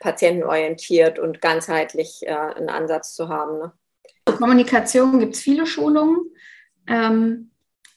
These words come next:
Speaker 2: aber ich glaub, was auch eine wichtige Frage ist, wie gehen wir nicht nur mit dem Patienten um, sondern auch mit uns in den Situationen.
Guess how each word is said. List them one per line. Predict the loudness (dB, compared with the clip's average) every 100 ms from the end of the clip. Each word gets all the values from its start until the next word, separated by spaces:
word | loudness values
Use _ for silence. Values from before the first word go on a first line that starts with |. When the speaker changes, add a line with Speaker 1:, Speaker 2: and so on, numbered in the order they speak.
| _ -6
Speaker 2:
aber | -2 0 0
ich | 0 -2
glaub, | 0 0 -2 -12 -6
was | -4 -2
auch | -2 0
eine | 0
wichtige | -2 -2 -2 -2
Frage | -2 -2 0
ist, | -4 -2
wie | -4 -4 -10
gehen | -4 0 2
wir | 2
nicht | 0 -2
nur | -4
mit | -2
dem | -4
Patienten | -4 -4 -2 0 2
um, | 2
sondern | 2 0 -2
auch | -4 -4
mit | -6 0
uns | 2 2
in | -2 -2
den | -2 -6
Situationen. | -10 -10 -10 -10 -10 -8 -8 -10